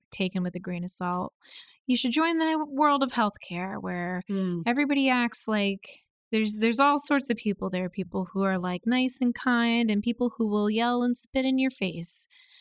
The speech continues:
Speaker 1: and everything's acceptable because you can't fight back, and that's fine. Anyway.
Speaker 2: Anyway, <laughs> yep. Oh, and then the other TikTok I wanted to mention before we kinda talk about our own experiences with embarrassment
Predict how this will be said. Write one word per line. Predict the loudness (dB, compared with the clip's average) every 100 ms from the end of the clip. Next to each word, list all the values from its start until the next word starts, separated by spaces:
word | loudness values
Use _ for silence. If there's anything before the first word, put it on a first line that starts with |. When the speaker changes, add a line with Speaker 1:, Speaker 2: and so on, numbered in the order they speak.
| _ -6
Speaker 1:
and | -2 -2 0
everything's | 0 0 0 2 2 0
acceptable | -2 -6 -6 -8 -6 -4
because | -4 -6 -8
you | -8
can't | -4 -4 -4
fight | -6 -6
back, | -10 -14 -16
and | -8
that's | -6 -6 -8
fine. | -12 -12 -12 -16 _ _ _ _ _ _ _ _ _ _ _ _ _ _ _
Anyway. | 2 4 6
Speaker 2:
Anyway, | 6 6 6 4 4 0 -2
<laughs> | -8 -10 -6
yep. | 0 2 0 -4 -14 -20 -20 -18 -20 0
Oh, | 4 4
and | 4
then | 4
the | 2 2
other | 2 2 2
TikTok | -2 -2 -2 0
I | 0
wanted | 0 0 -2 -4
to | -4 0
mention | 2 2 0 0 -2
before | -2 -4 -4
we | -4
kinda | -4 -4 -4
talk | -4 -6
about | -4 -2 0 -2 -8 -20 _ _ _
our | 0 2
own | 2 2 2 2 2 0 -6
experiences | -10 -6 -2 0 0 0 -2 -2 -2 -6
with | -4 -2 -2 0
embarrassment | 0 2 2 2 0